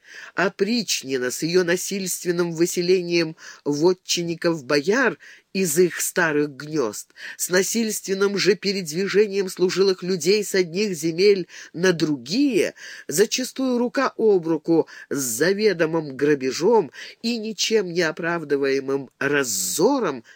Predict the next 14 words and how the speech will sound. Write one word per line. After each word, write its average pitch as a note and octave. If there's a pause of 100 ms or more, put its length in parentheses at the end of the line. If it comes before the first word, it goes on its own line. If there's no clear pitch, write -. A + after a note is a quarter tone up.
налаженного C#3+
хозяйства, C3 (280)
отразились F3+
также E3+
очень D#3
пагубно C3 (300)
на C#3
благосостоянии C3+
населения. A#2 (560)
Два C3+
голодных G3
года, B2+ (480)
тысяча F3
шестьсот -